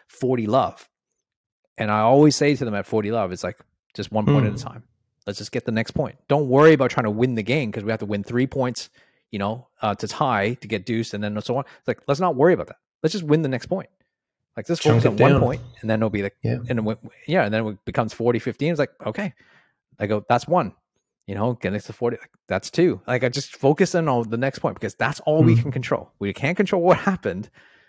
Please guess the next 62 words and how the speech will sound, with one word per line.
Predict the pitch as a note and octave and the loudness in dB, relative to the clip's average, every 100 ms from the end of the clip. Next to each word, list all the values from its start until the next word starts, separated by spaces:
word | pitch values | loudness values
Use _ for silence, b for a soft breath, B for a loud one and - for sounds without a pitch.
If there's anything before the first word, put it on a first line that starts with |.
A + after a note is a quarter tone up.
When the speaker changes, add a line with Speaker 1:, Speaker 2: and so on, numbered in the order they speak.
| b | b
Speaker 1:
We | G#2+ | -10
can | - G2+ | -8 -10
control | G#2+ - A2+ A2+ G2 - | -6 0 2 2 -2 -6
the | |
next | G2 G2+ - | -2 -2 -4
point | - G2+ D#2+ _ | -8 -8 -8 _
and | G#2 | -8
not, | F#2+ A2 | -6 -4
not | C3 A2+ | -6 -4
worried | A2 G#2+ | -2 -2
about | F#2+ | -6
two | - G#2+ | -10 -14
points | - - | -8 0
Speaker 2:
Yeah, | G#2+ | 2
I | |
Speaker 1:
ahead. | G#2 A2 | 4 2
Speaker 2:
like | |
that. | - - B B - | -4 -10 B B -6
Speaker 1:
And | |
I | C#3+ | -4
think | G3 G3 | -2 -2
it's | D3+ - | -4 -8
like, | - B2+ | -8 -6
you | B2+ | -4
know, | |
in | A#2 | -6
sports, | - C#3+ C3 | -4 -2 2
always | B2 A#2+ | 0 0
like | G2 | -4
one | A2 B2 B2+ | 0 0 2
game | A#2+ A2 | 2 2
at | G#2 | -2
a | |
time. | - F2+ - - | -6 -12 -12 -10
You | G#2+ | -6
know, | G#2+ | -6
in | |
the | G#2 | -6
playoffs, | - G#2+ G#2+ G2+ | -4 -2 -2 -4
it's | - | -6
like, | A2+ - | -14 -8
don't, | C#3 | -6
let's | F3+ G3+ | -6 -2
not | F#3+ | -2
worry | A2+ C3+ D3 | 2 2 2
about, | A#2 G2 _ | 0 -6 _
you | G#2+ | -4
know, | G#2+ G#2 F#2+ _ | -4 -4 -8 _
getting | - A2 B2+ | -2 -2 -2
to | |
the | B2+ | -8
Super | B2+ B2+ B2 | -4 -4 -4
Bowl | A2+ A#2+ B2 | -2 0 0
or | A2+ | -2
whatever. | A2 C3+ G2 | -4 -6 -6
It's | |
like, | - - _ _ - | -10 -16 _ _ -6
let's | F#3 | -4
just | G#3 | -2
win | D#3 E3 | -2 0
this | D3+ | 0
game. | - | -2